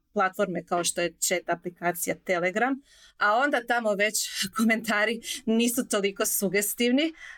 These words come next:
A, tamo, evo, baš i New York Times pisao, jer su upali u neke od tih grupa, tamo muškarci otvoreno maštaju o seksualnom zlostavljanju djece koje prate na Instagramu i veličaju platformu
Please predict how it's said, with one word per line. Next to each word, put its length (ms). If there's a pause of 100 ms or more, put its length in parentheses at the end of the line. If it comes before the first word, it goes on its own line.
A, 680
tamo, 440
evo, 180
baš 320
i 120
New 160
York 120
Times 300
pisao, 480
jer 200
su 160
upali 300
u 40
neke 260
od 80
tih 160
grupa, 380 (240)
tamo 200
muškarci 560
otvoreno 480
maštaju 400
o 40
seksualnom 520
zlostavljanju 540
djece 300
koje 160
prate 260
na 80
Instagramu 500
i 40
veličaju 420
platformu 560